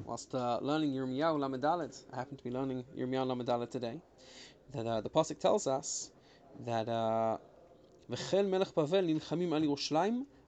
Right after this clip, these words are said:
al arei Yehuda hanotarot." Right, that when the siege is going on, Melech Bavel, Nebuchadnezzar, is waging war on Yerushalayim, on the remaining cities of Yehuda, meaning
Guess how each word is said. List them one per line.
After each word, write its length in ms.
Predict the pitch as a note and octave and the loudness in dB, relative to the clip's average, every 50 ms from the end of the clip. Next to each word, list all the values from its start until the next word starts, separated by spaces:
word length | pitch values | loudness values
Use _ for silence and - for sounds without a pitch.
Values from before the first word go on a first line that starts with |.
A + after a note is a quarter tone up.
| - | -6
al 140 | - B2 B2+ | -4 -2 0
arei 400 | A#2+ G#2+ B2+ B2 C3 E3 F#3 G3 | 2 2 2 2 2 2 2 2
Yehuda 480 | F3 D#3+ D3 C#3 C3+ D#3+ F#3+ A#3 C4 A#3+ - | 2 0 0 2 4 4 4 4 2 0 -4
hanotarot." 760 | D3 C3 C3 B2+ - B2+ A2+ A2+ A2+ A2 - - - - - - - - - - - - - - - - - - - - - - - - | -4 -4 -4 -2 -2 -2 -2 -2 -2 -6 -6 -10 -16 -16 -16 -16 -20 -20 -20 -20 -20 -20 -20 -20 -20 -20 -20 -20 -20 -20 -20 -20 -20 -6
Right, 180 | - C3 C#3 A#2+ | 0 0 0 2
that 140 | B2+ B2+ - | 2 0 0
when 120 | - C3 A#2+ | 0 -4 -4
the 60 | - | -2
siege 340 | - - - A#3 A#3 F#3+ F#3 | -2 -2 -2 -2 0 0 -2
is 100 | C#3+ B2+ | 0 2
going 300 | D#3 D#3 D3+ D3 C#3 - | 2 4 4 4 2 2
on, 400 | - G3+ A3 G3 F#3+ G3+ A3+ A3+ - - - - - - _ - - _ _ _ - - - - - - | 4 4 4 4 2 -2 -8 -10 -16 -20 -20 -20 -20 -20 _ -20 -20 _ _ _ -20 -20 -20 -20 -6 2
Melech 240 | C#3 F3+ G#3 G#3+ | 4 6 6 6
Bavel, 460 | G#3 - D3+ C3 C3 F3 F3+ E3+ D3+ - - | 6 6 4 6 6 2 0 0 -4 -8 -6
Nebuchadnezzar, 640 | - C3+ B2+ A#2+ - B2+ B2+ E3+ G3+ G#3+ - - D3 | -4 -4 -4 0 -2 -2 0 0 0 0 0 -2 -2
is 240 | G#2 A#2 A#2 - - - - - - - - - - - - | 0 -2 -4 -6 -10 -12 -20 -20 -20 -20 -20 -20 -20 -16 -12
waging 460 | C#3 B2 B2+ D#3 F#3 G3+ F3+ G3 E3+ | -4 2 4 4 4 4 2 2 4
war 160 | F3 F#3+ F#3+ | 6 6 6
on 60 | F3+ | 6
Yerushalayim, 680 | F3 E3+ E3 D#3+ - D#3+ D3 D3+ E3+ G3 A#3 B3 A3+ - | 4 0 0 0 0 0 2 2 2 2 0 -2 -4 0
on 340 | - D3+ E3+ F3 G#3 B3 C4+ - - | 2 4 4 4 2 0 -4 -8 -8
the 100 | - C3+ | -6 -4
remaining 480 | B2 B2 A#2+ B2 C3+ C#3+ D3 C3 A#2+ A2+ | -4 -4 -2 0 0 0 0 0 -2 -4
cities 600 | - - A2 - - - - - - - - - - - - | -6 -8 -8 -10 -12 -14 -10 -8 -8 -8 -8 -10 -14 -12 -10
of 140 | - A2+ | -10 -8
Yehuda, 420 | A#2 A2+ A2 G#2+ G#2+ G2+ G#2+ G2+ G2+ - - - - - - - - - - - - - - - | -6 -6 -6 -6 -4 -4 -6 -6 -6 -8 -16 -20 -20 -20 -20 -20 -20 -20 -20 -20 -20 -20 -16 -6
meaning 400 | - C3+ C#3+ E3 F3+ F#3 G#3 A3+ | -2 0 2 2 2 0 -2 -6